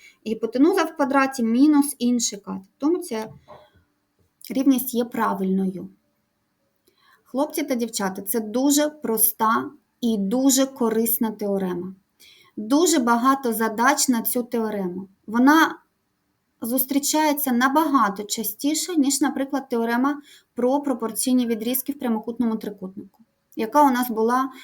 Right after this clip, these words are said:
в попередній темі, і яку ми використали для того, щоб довести цю теорему. Тому, от я інколи дозволяю собі це сказати.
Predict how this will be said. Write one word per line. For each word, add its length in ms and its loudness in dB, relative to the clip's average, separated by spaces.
в 20 -20
попередній 480 -4
темі, 420 -8
і 60 -2
яку 240 6
ми 120 8
використали 560 0
для 120 -4
того, 260 -2
щоб 200 -4
довести 400 -4
цю 180 -8
теорему. 460 -8
Тому, 500 4
от 320 -6
я 220 6
інколи 440 6
дозволяю 520 0
собі 280 -4
це 220 -4
сказати. 640 -6